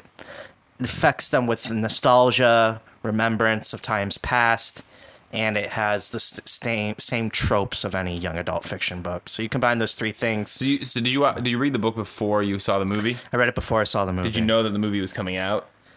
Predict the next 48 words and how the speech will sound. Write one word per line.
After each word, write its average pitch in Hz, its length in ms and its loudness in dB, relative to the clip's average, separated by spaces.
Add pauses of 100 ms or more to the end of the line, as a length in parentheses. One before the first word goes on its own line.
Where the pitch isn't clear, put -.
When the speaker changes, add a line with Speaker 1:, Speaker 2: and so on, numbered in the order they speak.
(100)
Speaker 2:
Was 101 200 -4
it, - 60 -2
Speaker 1:
Uh, 123 340 6
Speaker 2:
the 120 60 4
movie 107 100 -2
been 101 120 2
announced 98 440 -2
and 113 60 -2
you 98 40 0
were 98 80 2
like, 101 140 0
"Oh, 165 120 2
this 117 140 -2
movie's 135 240 -4
coming 98 180 -2
out. 92 120 0
I 98 40 0
should 98 180 -4
read 104 160 -2
this 98 120 -4
Speaker 1:
I 127 60 0
Speaker 2:
dumb 104 100 0
Speaker 1:
think 208 140 2
Speaker 2:
book"? 175 80 4
Speaker 1:
I, 156 180 0 (720)
I, 139 380 2 (220)
I'd 135 180 -4
seen 190 320 4
the 170 60 2
book 147 240 0
on 131 120 2
the 120 80 2
internet. 117 420 0
I 101 100 -2
didn't 123 180 0
really 120 180 2
look 110 220 -2
into 117 260 -4
it. 147 180 0 (200)
I 110 60 -2
started 143 360 2
reading 123 300 0
the 135 80 -4
book, 170 320 0 (420)
and 120 140 0
then 120 100 2
I, 113 80 2
like, 107 140 0